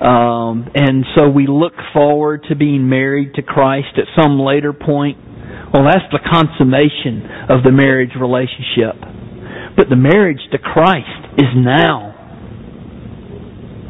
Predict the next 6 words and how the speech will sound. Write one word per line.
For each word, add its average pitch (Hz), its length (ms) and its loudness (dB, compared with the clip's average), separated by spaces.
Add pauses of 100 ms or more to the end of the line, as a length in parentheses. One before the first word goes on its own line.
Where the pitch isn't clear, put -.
(1600)
A, 139 280 2
a - 20 6
marriage 165 400 6 (160)
typically 180 420 4
is 139 240 2
designed 147 680 0